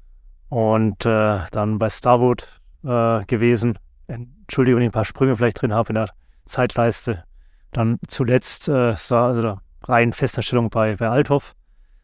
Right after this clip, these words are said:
Althoff Collection, da fast fünf Jahre, glaub ich, im, für Marketing und noch was <laughs> zuständig gewesen. <laughs>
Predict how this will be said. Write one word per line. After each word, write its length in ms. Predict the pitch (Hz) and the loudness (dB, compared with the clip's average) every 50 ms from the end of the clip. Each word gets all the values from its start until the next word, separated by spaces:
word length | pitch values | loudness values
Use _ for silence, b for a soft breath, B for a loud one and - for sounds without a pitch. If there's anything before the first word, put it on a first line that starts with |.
| _ _ - | _ _ -4
Althoff 360 | 135 135 139 - 143 - - | -2 -2 0 0 -4 -4 -4
Collection, 540 | - - 123 135 - - - - 143 117 - - _ _ _ _ - | -2 0 0 0 0 -2 -2 -2 -2 -2 -4 -10 _ _ _ _ -4
da 240 | - 117 117 110 104 - | -2 -2 -2 -2 -4 -8
fast 320 | - - - 120 - - | -10 -6 -6 -6 -4 -2
fünf 180 | - 127 104 - | -4 -4 0 2
Jahre, 260 | 120 120 131 147 147 | 4 4 4 4 2
glaub 240 | - - 143 135 139 | 0 2 2 2 2
ich, 180 | 131 - - - _ _ - - - - - - - - - - _ _ _ _ | 0 -4 -8 -20 _ _ -20 -20 -20 -20 -20 -20 -20 -20 -20 -20 _ _ _ _
im, 440 | - 143 127 123 120 117 117 110 98 - _ _ _ | -2 2 2 4 4 2 2 0 -2 -6 _ _ _
für 280 | - - - 127 120 113 | -20 -10 -2 0 2 2
Marketing 500 | 113 113 127 - - - - 139 139 135 | 4 4 2 2 0 -2 0 2 2 2
und 420 | 123 127 135 135 - - - - _ _ _ - _ _ _ _ _ _ _ _ _ _ _ _ _ _ _ - | 2 0 0 -4 -6 -12 -20 -20 _ _ _ -20 _ _ _ _ _ _ _ _ _ _ _ _ _ _ _ -2
noch 120 | 156 139 123 | -2 2 2
was 240 | 143 147 - - - _ _ _ _ _ | 2 0 0 -6 -20 _ _ _ _ _
<laughs> 280 | _ _ _ - _ - | _ _ _ -20 _ -4
zuständig 400 | - - 135 - 170 156 139 - | -2 -2 2 2 2 2 4 4
gewesen. 340 | 170 156 151 156 127 123 - | 4 6 6 4 2 0 -4
<laughs> 40 | - | -6